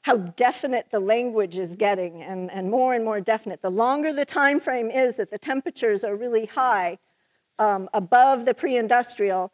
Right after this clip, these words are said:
the more data we have that we have perturbed the climate. So we, we don't need temperatures to keep going up. We, all we need is the temperatures to be above the pre-industrial to suggest that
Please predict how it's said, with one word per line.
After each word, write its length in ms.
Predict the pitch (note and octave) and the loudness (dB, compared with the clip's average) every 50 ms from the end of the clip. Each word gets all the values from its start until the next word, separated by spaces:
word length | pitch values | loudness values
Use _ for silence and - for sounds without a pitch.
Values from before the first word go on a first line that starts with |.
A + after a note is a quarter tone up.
| _ _ _ - | _ _ _ -4
the 60 | A3+ | 0
more 180 | A#3 B3+ C#4 C#4+ | 2 4 4 4
data 300 | A#3 C4+ C4 C4+ C4 C4 | 4 4 4 4 4 4
we 200 | A3+ G#3+ G#3 G#3 | 4 4 2 2
have 360 | G#3+ B3 G#3+ G3 F#3+ F#3+ F3+ | 2 2 2 2 2 0 0
that 160 | G3 G3 F#3+ | -2 -2 -2
we 220 | G3+ G#3 A3 A#3+ A#3+ | -2 -2 -2 -2 -2
have 460 | A3+ C4+ A3 G#3+ G3+ G3 G3 - - _ | 0 2 2 2 2 0 -2 -6 -16 _
perturbed 460 | - A#3+ G3 - - A3+ G#3 F#3 E3+ | -6 -6 -4 0 0 0 0 0 -2
the 80 | F#3 - | -6 -8
climate. 480 | - - G3+ F#3 F3+ E3+ D3 - - - | -6 -4 -4 -4 -4 -6 -10 -12 -10 -4
So 240 | - G3+ G3 F#3+ | -2 0 0 0
we, 220 | F#3+ F#3+ E3+ - F3 | 0 0 -2 -4 -4
we 160 | F#3 A3+ A#3 | -6 -6 -2
don't 180 | A3+ B3+ B3 A#3+ | -2 0 0 0
need 300 | C#4 D#4 D#4+ D#4 C4 A3+ _ _ - | -2 -2 -2 -2 -4 -6 _ _ -6
temperatures 420 | - F4 - - E4+ D4 - A3+ - | -2 -2 0 0 0 -4 -4 -4 -4
to 100 | - F#3 | -4 -4
keep 220 | - C#4+ B3 G#3 | -4 -4 -4 -2
going 360 | G#3 - - - A3+ G#3 G3+ | 2 2 4 4 2 0 2
up. 360 | G#3+ B3 B3+ A#3 - - - - - _ - - - _ _ - | 4 6 6 6 4 2 -4 -20 -20 _ -20 -20 -20 _ _ 0
We, 240 | A3 A3+ G#3 G#3 G3+ | 2 2 2 2 0
all 180 | - A3 A3 A#3 | 2 2 2 4
we 120 | B3+ C4+ | 2 2
need 320 | C4+ C#4 C#4+ C4+ A#3+ G#3 G3 | 0 0 0 -2 -2 -4 -2
is 260 | G3+ A3 G#3 G3 - | -2 -2 -2 -2 -2
the 220 | - A#3 G3 F#3 | -2 -2 -2 -2
temperatures 400 | F3+ - B3 A3 - - A#3+ A3 - | -2 -2 -4 -4 -4 -6 -6 -6 -4
to 100 | - B3+ | -6 -8
be 160 | G3+ A3 G#3 | -6 -6 -6
above 420 | - G#3+ F#3 - A3+ A3+ A3+ A3+ | -6 -4 0 2 2 2 2 2
the 80 | - A3+ | -2 -6
pre-industrial 800 | - - A#3+ A#3 G#3+ G#3 G3 G3+ G#3 G3+ - - G3+ E3+ F3 E3+ E3 | -6 -4 -4 -4 -4 -2 -2 -4 -4 -4 -6 -8 -6 -6 -6 -6 -8
to 140 | - F#3+ F3+ | -10 -12 -12
suggest 540 | - - G3 G#3 A3+ G3+ F3 G3 - - | -8 -10 -8 -4 -2 -2 -2 -2 -4 -4
that 280 | - G#3+ G3+ F#3+ F3 - | -2 0 0 0 -2 -4